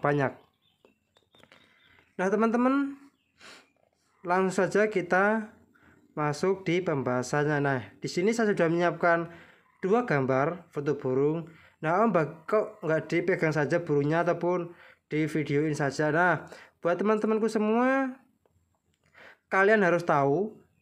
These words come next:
sekarang komunitas YouTube tersebut tidak dapat memegang burung ataupun memegang hewan lainnya, dikarenakan itu bisa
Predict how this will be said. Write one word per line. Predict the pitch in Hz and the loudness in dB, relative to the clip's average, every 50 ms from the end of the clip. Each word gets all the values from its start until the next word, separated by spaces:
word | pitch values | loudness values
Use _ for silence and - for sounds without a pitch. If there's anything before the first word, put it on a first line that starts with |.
| _ _ - | _ _ -20
sekarang | - 156 - 170 160 147 156 180 202 196 | -12 -4 0 2 2 4 4 2 2 2
komunitas | 202 180 165 165 165 170 165 160 165 165 139 131 131 | 2 2 2 2 0 0 0 0 -2 -2 -2 -2 -4
YouTube | 123 - - 151 147 - | -4 -4 -4 -4 -4 -4
tersebut | 151 135 - - - 175 | -6 -6 -8 -10 -10 -6
tidak | 170 - 165 156 151 135 123 | -4 -4 -2 -2 -2 -2 -4
dapat | 123 123 - - 175 196 196 - - - _ _ _ _ _ _ _ _ _ - 147 | -4 -4 -2 0 0 0 0 -2 -8 -18 _ _ _ _ _ _ _ _ _ -8 -4
memegang | 147 147 139 135 139 - 156 156 165 175 180 180 185 180 180 - _ _ _ _ _ _ _ _ _ _ - - _ _ | -2 -2 -2 -2 -2 -2 0 2 2 2 2 0 -2 -6 -8 -14 _ _ _ _ _ _ _ _ _ _ -20 -20 _ _
burung | - 147 147 151 147 147 147 160 185 208 208 | -6 -2 0 0 0 2 2 2 2 2 2
ataupun | 175 160 156 - 170 170 160 | 0 0 0 0 -2 -2 0
memegang | 156 151 147 139 143 - 175 196 214 233 233 - - _ _ _ _ _ _ _ _ _ _ - | 0 0 -2 -2 0 0 0 0 0 -2 -4 -8 -14 _ _ _ _ _ _ _ _ _ _ -4
hewan | 143 143 143 151 165 180 196 185 | -2 0 2 2 4 4 4 4
lainnya, | 165 151 143 143 151 160 156 147 143 135 135 135 131 - | 4 4 4 4 4 4 4 4 4 2 0 -2 -4 -6
dikarenakan | - 147 - 180 170 165 170 175 170 226 240 262 269 262 - - - _ _ _ _ _ _ _ _ _ _ _ - - - - - _ _ _ _ _ | -6 -2 0 2 2 4 2 2 4 4 4 4 2 0 -2 -8 -16 _ _ _ _ _ _ _ _ _ _ _ -20 -20 -20 -20 -20 _ _ _ _ _
itu | - 190 180 - 226 233 226 208 226 - | -8 -8 -4 -2 0 0 0 -2 -4 -4
bisa | 170 151 - 190 | -4 -2 0 2